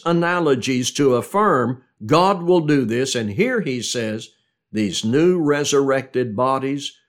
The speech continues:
will not be the old bodies of dust,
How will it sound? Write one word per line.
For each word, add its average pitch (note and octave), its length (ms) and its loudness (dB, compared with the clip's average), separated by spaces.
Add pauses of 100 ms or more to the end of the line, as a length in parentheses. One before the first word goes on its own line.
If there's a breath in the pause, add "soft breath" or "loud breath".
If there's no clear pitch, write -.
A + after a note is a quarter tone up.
(140)
will C#3 260 4
not D#3 600 -2
be D#3 260 2
the C#3+ 300 -2
old D3 400 2
bodies C3 500 -2
of B2 220 -2
dust, A2 540 -2